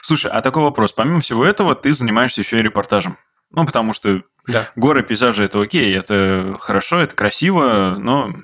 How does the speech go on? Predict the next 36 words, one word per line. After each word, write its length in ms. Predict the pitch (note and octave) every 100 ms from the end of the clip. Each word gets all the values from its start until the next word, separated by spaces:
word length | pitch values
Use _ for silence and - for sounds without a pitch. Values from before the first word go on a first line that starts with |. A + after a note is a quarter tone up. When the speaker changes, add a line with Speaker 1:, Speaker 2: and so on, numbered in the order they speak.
| _ _ _ _
Speaker 1:
это 200 | A#2 -
чуть 200 | - A#2
менее, 440 | A#2+ A#2+ A2+ G#2 - - - - _
на 160 | A2
мой 140 | A#2 A2
взгляд, 240 | A2+ A2
напряженно, 560 | G#2 A#2+ A2+ B2 G2+ F#2
чем 560 | - G#2 G2 G2 F#2+
тот 140 | G#2+ G2+
же 100 | G2+
репортаж. 560 | G2+ G#2+ G2+ F#2 - - -
Ты, 100 | D3
если 800 | F#3 F3+ E3+ D3+ A2+ A2+ -
я 40 | A2
правильно 260 | A#2 A2
помню, 280 | G2 C#3+ C3+
какое-то 320 | - - B2
время 240 | G2 A#2+ A2+
работал 440 | G2 A2 A#2 A2
в 120 | F#2+ -
пресс-службе 1040 | G#2 G#2 - A2 G#2 G#2 G2+ G2 G2 F#2+ -
М 140 | G2+
Г 60 | F#2+
У. 120 | F#2+ - _ _ _ _ _ _ _ _ _ _
Speaker 2:
Две 160 | C3 B2+
тысячи 320 | - - -
одиннадцатого 720 | B2 B2+ F3+ E3+ - C#3+ C#3+
по 640 | C3+ B2+ C3 C#3 C#3 C3+ B2+
две 160 | A#2
тысячи 720 | A#2 C#3 - - A#2+ A2+ G#2+ _ -
девятнадцатый 800 | A#2 A2 A2+ C3 A2+ - -
год, 180 | A2 A2 -
это 100 | -
восемь 260 | B2 A#2+ A#2
лет. 80 | A#2
Speaker 1:
Мгм. 320 | G#2 G2+ G#2+